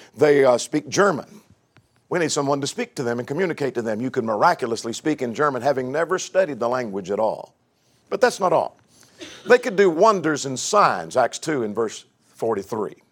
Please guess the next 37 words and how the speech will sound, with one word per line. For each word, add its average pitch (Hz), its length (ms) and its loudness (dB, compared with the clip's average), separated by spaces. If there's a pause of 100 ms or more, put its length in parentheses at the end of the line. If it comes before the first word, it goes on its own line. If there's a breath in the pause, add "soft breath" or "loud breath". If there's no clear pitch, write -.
(160)
That's 151 200 -6
miraculous 156 640 -2
things. - 400 -12 (800 soft breath)
They 220 160 4
could 190 160 2
heal 214 220 4
the 156 160 0
lame. 147 600 -2 (560 soft breath)
They 202 140 6
could 170 160 0
strike 233 380 4
one 190 200 4
dead, 185 200 6
as 151 120 -2
we've 147 140 2
already 160 160 4
mentioned. 143 300 -2
They 165 100 6
could 151 120 0
heal 214 280 4
everyone. 165 480 4
They 170 120 6
could 170 180 -2
raise 202 360 2
the 147 100 2
dead. 143 220 6
They 156 100 4
could 151 140 -2
strike 208 400 4
one 156 180 2
blind. 151 360 4 (280 loud breath)
They 202 160 4
could 226 160 2
speak - 320 -2
without 185 320 4
taking 151 360 2
thought. 202 520 0